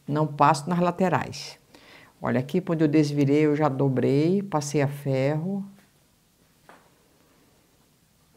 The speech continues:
Meninas, tô com vergonha, me-, e meninos, da minha unha, das minhas unhas, né? Mas não dá pra ir pra manicure, né? Pra salão essa época. <laughs> Olha,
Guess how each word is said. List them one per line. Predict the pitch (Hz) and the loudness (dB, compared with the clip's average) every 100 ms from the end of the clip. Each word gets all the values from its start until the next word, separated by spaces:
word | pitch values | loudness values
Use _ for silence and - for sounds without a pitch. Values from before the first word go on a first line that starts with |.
| _ _ _ _ 190 _ _ _ - | _ _ _ _ -20 _ _ _ -8
Meninas, | 147 170 165 | -4 -4 -4
tô | 156 | -4
com | 151 | -4
vergonha, | 156 156 147 156 151 | -2 0 0 0 -2
me-, | 151 143 | -4 -4
e | |
meninos, | 143 147 143 139 127 131 | -2 0 2 2 0 -2
da | 135 | -2
minha | 156 151 | -2 -2
unha, | 147 151 135 131 131 - | -2 0 0 -2 -8 -12
das | 139 | -8
minhas | 139 147 143 | -4 -4 -2
unhas, | 135 143 131 143 | -2 -2 -2 -2
né? | 147 | -4
Mas | 143 143 143 - - _ _ - | -4 -4 -6 -10 -20 _ _ -12
não | 143 143 | -8 -2
dá | 139 147 | 2 2
pra | 151 | 2
ir | 139 | -2
pra | 143 | -2
manicure, | 127 131 131 - 135 131 | -2 -2 -4 -4 -2 -2
né? | 120 | -2
Pra | 123 123 | -4 -6
salão | - 123 127 123 | -4 -4 -2 -4
essa | 123 120 | -6 -6
época. | 123 139 - - | -6 -8 -12 -20
<laughs> | _ _ _ _ - _ - - 143 120 - - _ - - - - _ | _ _ _ _ -20 _ -18 -6 -4 -4 -6 -20 _ -20 -20 -20 -20 _
Olha, | - 139 117 | -4 -4 -4